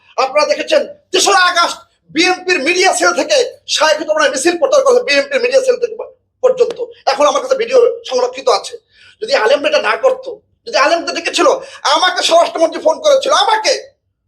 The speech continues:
দূরে কিছু না, চরমনাই বিশাল-, বিশাল বৈঠক করবেন। পিসা তোমার কাছে, পিসা বলছে, "ওই টাকা, ওই গু আমরা খাই না, স-, আমরা কোনো স্বৈরাচারের সহযোগী হব না।"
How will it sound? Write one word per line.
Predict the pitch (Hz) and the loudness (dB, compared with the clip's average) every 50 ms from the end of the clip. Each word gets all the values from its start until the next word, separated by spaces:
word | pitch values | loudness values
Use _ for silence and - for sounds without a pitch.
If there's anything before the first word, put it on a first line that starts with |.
| - | -4
দূরে | 269 320 339 | 0 0 0
কিছু | 339 - - - 294 | 0 -2 -4 -4 -2
না, | 269 226 208 - - - - - - | -2 -2 -2 -4 -10 -16 -18 -8 -2
চরমনাই | - 254 254 285 285 | 2 4 4 4 4
বিশাল-, | 240 233 269 285 262 269 - | 2 2 0 0 0 0 -2
বিশাল | 254 - 277 269 262 240 | -2 0 2 4 4 4
বৈঠক | 240 247 240 - 247 | 4 4 2 2 2
করবেন। | - - 220 - - - - - - _ _ _ _ _ _ _ _ _ - | 0 0 -2 -2 -2 -6 -10 -10 -12 _ _ _ _ _ _ _ _ _ -6
পিসা | 269 285 - - - 277 269 | -6 -4 -2 0 0 2 2
তোমার | 262 254 254 262 | 2 4 4 4
কাছে, | 254 247 - - - _ _ _ _ _ _ _ - | 2 0 -2 -10 -20 _ _ _ _ _ _ _ -4
পিসা | 233 233 - - 269 | -4 -2 2 2 4
বলছে, | 262 262 247 269 | 4 4 4 4
"ওই | 233 247 262 262 269 | 4 4 4 4 2
টাকা, | - - 247 - - 254 226 - - - _ _ _ - | 0 -4 -4 -4 -2 -4 -4 -4 -6 -10 _ _ _ 0
ওই | 208 214 214 - - | 0 0 0 0 0
গু | 311 339 330 | 0 2 2
আমরা | 294 294 294 269 | 2 2 2 0
খাই | 269 262 - 247 233 226 | 0 0 0 0 0 0
না, | 220 196 170 - - - - - - | 0 -2 -4 -4 -8 -16 -20 -16 -8
স-, | - - - - | -4 -2 -2 0
আমরা | - - 226 233 240 240 254 226 | 0 0 2 0 2 2 0 0
কোনো | - - 240 226 | 2 2 2 2
স্বৈরাচারের | - - 240 226 240 240 240 240 247 226 214 | 2 2 4 4 4 4 4 2 4 2 2
সহযোগী | - - - 208 208 208 - 208 196 | 2 2 2 2 2 2 0 2 0
হব | - - 185 185 185 | 2 2 2 0 0
না।" | 180 160 - - | -2 -4 -6 -10